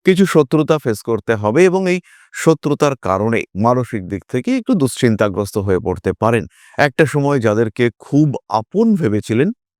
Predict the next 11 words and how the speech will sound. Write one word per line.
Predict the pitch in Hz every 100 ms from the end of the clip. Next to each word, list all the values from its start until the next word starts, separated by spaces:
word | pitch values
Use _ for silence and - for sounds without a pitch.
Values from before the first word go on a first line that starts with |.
| -
সেই | 175 180
মানুষগুলি | 147 139 143 135 151 143
ধীরে | 123 113
ধীরে | 113 117
শত্রুতা | - 90 - 95 101
করছে, | 95 98 101 - 147
আপনাকে | 123 104 92
ডিস্টার্ব | 92 90 - 98
করার | 85 87 90 82
চেষ্টা | 85 85 101
করছে। | 92 101 98